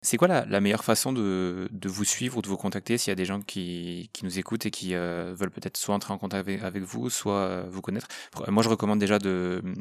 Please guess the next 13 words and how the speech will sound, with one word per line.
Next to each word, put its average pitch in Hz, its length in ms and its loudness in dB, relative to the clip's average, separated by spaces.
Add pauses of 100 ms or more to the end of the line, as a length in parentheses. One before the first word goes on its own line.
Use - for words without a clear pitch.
de 98 360 -6
prendre 101 240 2
le 95 40 2
livre, 101 360 -2 (100)
euh, 92 80 -4
qui - 140 -6
s'appelle 95 260 -2
donc 92 140 -4
Quand 95 100 -2
le 92 80 0
cerveau 95 260 0
devient 95 220 0
masculin. 92 400 0